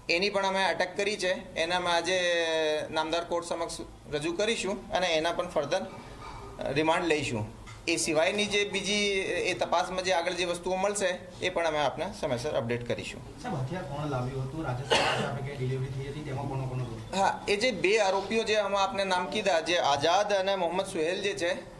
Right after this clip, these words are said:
Speaker 1: એ બંને આરોપીઓ આ હથિયારો હનુમાનગઢથી લીધેલા હતા.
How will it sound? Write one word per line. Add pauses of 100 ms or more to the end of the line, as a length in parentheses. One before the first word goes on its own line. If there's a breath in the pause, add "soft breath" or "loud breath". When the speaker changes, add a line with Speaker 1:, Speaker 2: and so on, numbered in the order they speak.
(140)
Speaker 1:
એ
બંને
આરોપીઓ (420)
આ
હથિયારો
હનુમાનગઢથી
લીધેલા
હતા.